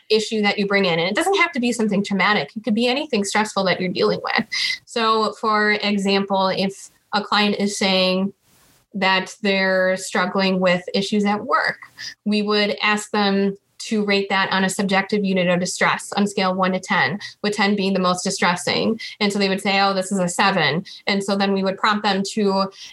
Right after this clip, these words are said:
uh, feel that location of the seven in their body. So actually brain spotting is a somatic focused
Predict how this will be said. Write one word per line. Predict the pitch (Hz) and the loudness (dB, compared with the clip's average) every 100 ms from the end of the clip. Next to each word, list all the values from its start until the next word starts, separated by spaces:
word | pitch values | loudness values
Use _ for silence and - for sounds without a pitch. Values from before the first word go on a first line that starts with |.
| - - | -10 -2
uh, | 190 185 | 0 0
feel | 180 - 247 226 | -4 -4 -2 0
that | 214 208 208 214 | 0 0 -2 -4
location | 196 196 214 214 | -4 0 0 2
of | 214 | 2
the | 196 | 2
seven | 190 196 190 | 2 2 2
in | 185 | 2
their | 185 | 0
body. | 180 190 202 185 | 0 0 0 -2
So | 165 214 196 | -4 -2 0
actually | 180 208 - 208 | 0 0 0 -2
brain | 202 208 | 0 0
spotting | 208 208 202 | 0 0 2
is | 185 180 | 0 -2
a | |
somatic | 175 202 196 190 196 - | -2 -2 0 2 0 -2
focused | 196 190 180 185 185 - - | -4 0 0 0 -2 -8 -6